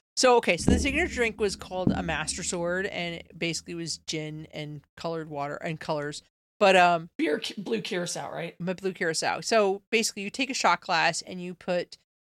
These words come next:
Speaker 1: two parts gin, one part blue curacao, and then you up, you, you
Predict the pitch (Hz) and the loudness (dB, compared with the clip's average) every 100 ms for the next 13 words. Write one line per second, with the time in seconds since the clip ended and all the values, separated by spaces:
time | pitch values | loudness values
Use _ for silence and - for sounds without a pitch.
0 | _ _ - 294 - 254 - - 220 202 | _ _ 0 2 2 0 0 -2 -2 -2
1 | 202 175 185 185 - 202 - _ 196 185 | -2 -2 -4 -2 0 0 -2 _ -12 -10
2 | - 160 160 - - 50 - 196 180 175 | -8 -6 -6 -10 -12 -14 -10 -8 -6 -8
3 | 180 175 170 175 _ _ _ _ _ _ | -8 -8 -6 -8 _ _ _ _ _ _
4 | _ - 269 - - 196 - 220 202 - | _ 4 4 4 -12 -12 -4 -4 -4 -6
5 | 220 | -6